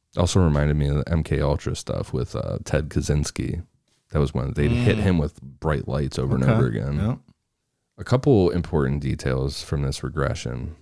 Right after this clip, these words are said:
Speaker 1: Uh, first one, Myrna said that at one point, one of the Greys told her, quote, "This has to be done." Her saying this in front of Paul is gonna lay the foundation for U F O lore for years to come and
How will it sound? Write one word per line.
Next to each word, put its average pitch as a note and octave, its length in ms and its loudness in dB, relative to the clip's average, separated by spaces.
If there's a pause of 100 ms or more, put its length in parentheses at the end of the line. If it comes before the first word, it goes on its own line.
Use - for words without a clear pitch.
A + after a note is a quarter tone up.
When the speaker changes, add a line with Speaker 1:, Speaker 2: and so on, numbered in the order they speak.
(260)
Speaker 1:
Uh, D2 240 -4
first - 260 0
one, F2+ 200 4
Myrna F#2 280 4
said D2 420 0 (180)
that D2+ 120 -2
at C#2+ 120 -2
one F#2 220 4
point, F#2 340 2
one D#2+ 120 2
of D#2+ 80 2
the D#2 80 -2
Greys C#2+ 340 0
told C2+ 280 -6
her, B1+ 140 -4
quote, D2+ 360 -2
"This D#2+ 180 -4
has D#2 440 -2
to - 100 -6
be D2 140 0
done." C2 460 -4 (720)
Her G#2 180 4
saying E2+ 400 2
this C#2+ 180 -2
in B1+ 80 -6
front C#2 160 -4
of C2 120 -8
Paul D#2+ 260 2
is D2+ 100 -2
gonna C#2+ 420 -4
lay D#2+ 180 0
the D2 100 -4
foundation D2 720 -2
for C#2 400 -4 (760)
U F2+ 300 4
F D2+ 120 0
O D2 120 4
lore D#2+ 340 2
for C#2 160 -4
years E2 380 4
to - 100 -8
come - 340 -6
and B1+ 340 -8